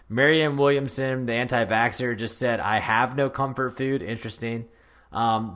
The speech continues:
Bernie completely, completely, uh, dropped the ball on this one. Just, uh,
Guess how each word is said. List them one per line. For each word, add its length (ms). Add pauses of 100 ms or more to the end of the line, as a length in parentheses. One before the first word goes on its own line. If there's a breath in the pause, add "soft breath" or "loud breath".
Bernie 340
completely, 680
completely, 840
uh, 220
dropped 320
the 60
ball 300
on 100
this 220
one. 260
Just, 320
uh, 200